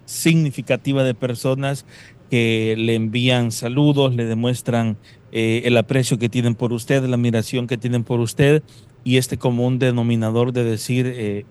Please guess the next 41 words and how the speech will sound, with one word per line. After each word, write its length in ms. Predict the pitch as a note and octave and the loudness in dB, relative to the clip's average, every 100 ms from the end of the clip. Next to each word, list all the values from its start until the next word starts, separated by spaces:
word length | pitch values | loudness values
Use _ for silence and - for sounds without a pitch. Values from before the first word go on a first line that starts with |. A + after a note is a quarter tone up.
| - | -10
"Oremos 380 | - B2 C3+ A#2 | -2 2 2 2
por 180 | - A#2 | -2 -4
nuestro 240 | A2 A2 | -4 -4
pastor 340 | G#2+ G#2 C3 A#2 | -4 -4 -4 -2
general". 440 | A#2 A#2 B2+ C3 - - - | 0 4 4 4 -4 -20 -6
Por 140 | C3 | -2
cuestiones 380 | C#3 A#2+ D3 D3 | 0 2 2 4
de 100 | C#3 | 4
tiempo 300 | C#3+ D3+ C#3+ | 4 2 2
no 100 | C#3 | 0
lo 100 | C3+ | 0
hacemos 360 | B2 C#3 C3+ B2+ | 0 -2 -2 -2
en 100 | C3 | -2
estos 180 | - | 0
momentos, 460 | C3 B2 C3 B2 B2 | 0 2 2 0 0
pero 200 | B2+ A2+ | 2 2
sí 260 | G#2+ C3 A#2+ - - - | 2 -2 -2 -6 -20 -8
hay 160 | A#2 B2 | 0 2
varios 360 | A#2+ B2 B2 | 4 4 4
mensajes. 680 | A2+ A#2 G#2+ A#2+ G#2 A2+ G2+ - - | 2 0 2 0 0 -2 -4 -10 -10
Son 280 | - D#3 D#3+ | 4 6 6
las 440 | D3+ C3+ B2+ - | 4 4 0 -2
siete 440 | - - F3 F3 E3+ | -6 2 2 4 2
de 100 | D#3 | 4
la 100 | C3+ | 4
mañana 360 | B2+ C#3 D#3+ | 2 2 0
con 200 | D#3 C#3 | 0 0
treinta 280 | C3 C3 B2 | 0 0 2
y 60 | B2+ | 2
dos 160 | C#3+ | 2
minutos. 460 | C#3 C#3+ D#3+ D#3+ D3+ | 2 2 2 0 -2
Hermano 260 | B2+ C#3 C3+ | -2 0 2
Mario, 380 | C#3 D3 D#3 - - - | 4 4 4 2 -8 -2
muy 200 | C#3+ D#3+ | 2 4
agradecidos 560 | C#3 C3 A#2+ - D3 | 2 0 -2 -4 -4
por 180 | C3 B2+ | -2 -4
su 120 | A#2+ | -4
tiempo 360 | A#2 C3+ C3 B2 | -2 0 0 -2
para 300 | A2+ A2+ A2 | -2 0 0
Radio 280 | G#2+ A#2+ A2+ | 2 2 0
Restauración. 640 | G#2+ G#2+ G2+ F#2+ G#2 G2+ | -2 -4 -6 -6 -10 -12